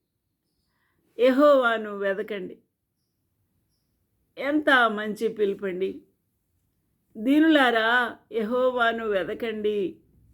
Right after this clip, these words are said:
మీరు వెదకి వినయము గలవారై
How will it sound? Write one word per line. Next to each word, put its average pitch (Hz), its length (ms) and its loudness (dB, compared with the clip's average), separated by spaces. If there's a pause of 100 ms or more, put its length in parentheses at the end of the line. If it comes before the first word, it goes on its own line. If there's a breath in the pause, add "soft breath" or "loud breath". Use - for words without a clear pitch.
(2500)
మీరు 269 640 6
వెదకి 233 800 -2 (400)
వినయము 285 800 2
గలవారై 202 680 0